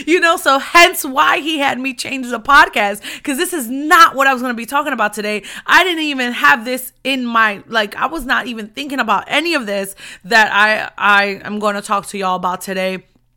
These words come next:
or even say, but it was on God's agenda, right? It was on the Holy Spirit's agenda, not on mine. It was on his. Amen. So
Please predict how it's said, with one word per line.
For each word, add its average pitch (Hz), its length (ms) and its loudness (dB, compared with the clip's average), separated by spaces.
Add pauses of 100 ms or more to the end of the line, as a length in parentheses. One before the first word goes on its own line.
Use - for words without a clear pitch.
(360)
or 202 140 -8
even 202 260 -6
say, 196 400 -4 (720)
but 254 180 0
it 233 200 -2
was 233 100 -4
on 220 140 0
God's 190 320 -2
agenda, 180 480 -6
right? 208 280 -2
It 233 80 -8
was 208 120 -6
on 196 100 -4
the 196 60 -6
Holy 196 240 -8
Spirit's 185 340 -12
agenda, 175 480 -10
not 190 200 2
on 196 160 0
mine. 190 280 2
It 190 100 -4
was 196 140 -4
on 180 140 -2
his. 180 320 -6 (360)
Amen. 214 440 0 (840)
So 240 440 -2